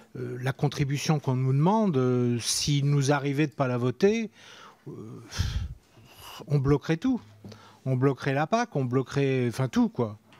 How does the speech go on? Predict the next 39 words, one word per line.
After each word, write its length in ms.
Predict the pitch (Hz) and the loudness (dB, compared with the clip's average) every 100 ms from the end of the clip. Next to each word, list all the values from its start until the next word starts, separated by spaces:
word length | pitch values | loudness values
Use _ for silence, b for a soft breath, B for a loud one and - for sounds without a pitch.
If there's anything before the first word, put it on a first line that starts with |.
| b b b b | b b b b
Tout 120 | - 139 | -2 2
le 80 | |
retour 420 | 120 131 - 165 - | 2 0 0 -2 -2
qu'on 220 | 143 160 | -2 2
a, 160 | 226 | 2
même 180 | 208 143 | 2 0
s'il 300 | 127 - 131 | -4 -4 -2
ne 60 | 127 | -2
nous 60 | |
satisfait 560 | 117 127 - - - 127 | -2 -4 -4 -10 -4 -4
pas, 240 | 113 196 | 0 0
même 200 | 208 143 | 2 0
si 240 | 117 - 131 B B - - | -4 -6 -6 B B -18 -8
la 80 | 120 | -4
politique 440 | - 120 117 123 | 0 0 -2 -4
re-, 120 | 127 123 B B | -2 -4 B B
donc, 260 | 135 180 165 - - | 2 2 0 -12 0
il 80 | |
y 60 | 165 | 2
a 40 | |
un 80 | 170 | 2
combat 340 | 151 147 175 240 | -2 2 2 2
à 60 | |
mener 300 | 208 196 190 | 2 2 4
au 80 | 185 | 2
niveau 240 | 139 123 | 0 0
de 60 | 127 | 0
l'Union 220 | 127 131 | 2 2
européenne, 360 | 123 120 127 123 | 0 0 -2 0
certes. 400 | - 208 - - b b b b - | 0 0 0 -18 b b b b -4
Le, 200 | 123 127 | 0 0
nos 280 | 117 127 123 | 0 0 0
parlementaires 680 | - 123 123 123 123 139 120 | -2 -4 -2 -4 -2 -2 0
européens, 640 | 120 120 139 160 190 180 | 0 0 0 0 0 0
euh, 160 | 127 120 | 0 -2
je 160 | 113 | 0
l'espère, 400 | 120 117 - 180 | 0 -2 0 0
le 400 | 147 117 117 127 | 0 0 0 2
mènent. 400 | 180 170 170 170 | 4 2 0 -4